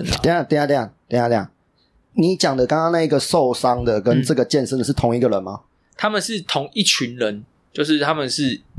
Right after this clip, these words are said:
Speaker 1: 一个，就是一起来打球的。
Speaker 2: 嗯。
Speaker 1: 嗯，然后受伤的，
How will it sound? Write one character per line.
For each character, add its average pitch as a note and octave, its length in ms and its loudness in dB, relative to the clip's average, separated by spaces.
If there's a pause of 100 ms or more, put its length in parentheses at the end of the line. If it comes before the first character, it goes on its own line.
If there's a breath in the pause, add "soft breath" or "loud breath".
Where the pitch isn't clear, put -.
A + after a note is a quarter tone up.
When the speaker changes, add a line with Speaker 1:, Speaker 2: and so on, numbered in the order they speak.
(100)
Speaker 1:
一 C#3 100 -6
个， A#2 460 2 (580)
就 E3+ 140 2
是 E3 100 2
一 - 60 4
起 C#3+ 100 2
来 A2+ 140 -2
打 G#2+ 140 0
球 - 180 -2
的。 - 100 -8 (460)
Speaker 2:
嗯。 C3 140 -2
Speaker 1:
嗯， - 180 -8
然 C3+ 120 -2
后 F3 300 0 (1900)
受 - 300 0
伤 D3+ 240 -2
的， B2 320 -4